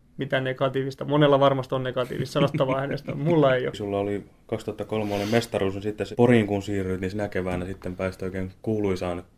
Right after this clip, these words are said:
Speaker 2: karsintasarjaan S Z Sport. Millainen sit kokemus se oli, kun niitä pelejä ei kukaan koskaan televisiosta nähnyt, mutta ainakin Tammisen sanojen mukaan, niin se oli sentin päässä, ettei, ettei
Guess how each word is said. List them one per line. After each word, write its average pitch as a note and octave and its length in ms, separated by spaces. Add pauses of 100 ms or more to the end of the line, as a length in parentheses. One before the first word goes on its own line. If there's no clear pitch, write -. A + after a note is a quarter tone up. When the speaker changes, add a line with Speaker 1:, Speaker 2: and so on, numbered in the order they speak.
Speaker 2:
karsintasarjaan F2 880
S - 80
Z F2 120
Sport. F#2+ 340
Millainen F2+ 440
sit F2+ 180
kokemus G2+ 400
se F#2+ 100
oli, F2 200
kun E2 320 (160)
niitä F#2+ 200
pelejä G2+ 360
ei G2+ 60
kukaan G2+ 320
koskaan G2 340
televisiosta F#2+ 500
nähnyt, F2+ 220
mutta F2+ 100
ainakin F#2 220
Tammisen G2 320
sanojen F2 300
mukaan, F2 280
niin F2 80
se F#2 40
oli F#2 120
sentin F#2 320
päässä, D#2+ 320
ettei, E2+ 280 (960)
ettei F2+ 320